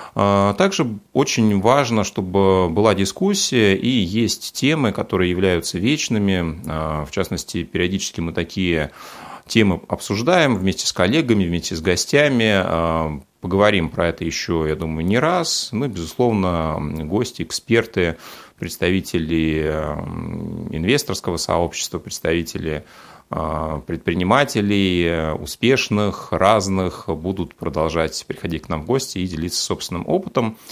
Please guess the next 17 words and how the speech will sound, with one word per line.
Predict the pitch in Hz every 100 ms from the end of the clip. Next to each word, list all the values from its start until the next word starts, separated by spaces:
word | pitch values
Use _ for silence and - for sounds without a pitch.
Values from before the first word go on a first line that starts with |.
| - - - - -
Обязательно | 82 82 95 139 - 104 101 98 90
всё | - - 104 -
это | 104 104
будет | 80 95 87 78
звучать, | 82 - 95 82 - - 95
э, | 80 76
в | 78
эфире | 78 90 82
«Мани-мани». | 87 92 110 185 160 107
Ну | 131
и | 135 90
традиционно | - 110 82 - 107 127 104 -
предлагаем | - 82 82 92 104 82 73
вам, | 73 90 92 82 78
а, | 78 78 76 78
делиться | 76 87 95 95 - -
своими | - 80 85 80 76